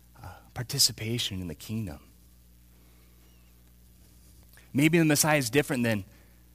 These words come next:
than John expected. But engage,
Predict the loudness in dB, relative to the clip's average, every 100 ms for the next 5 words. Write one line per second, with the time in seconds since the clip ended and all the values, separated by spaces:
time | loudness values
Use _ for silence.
0 | -20 _ -20 -10 -4 0 0 -2 -6 -6
1 | -10 -12 -18 -20 -20 -20 -20 -14 -10 -8
2 | -6 -4 -2 -2 -4 -8 -10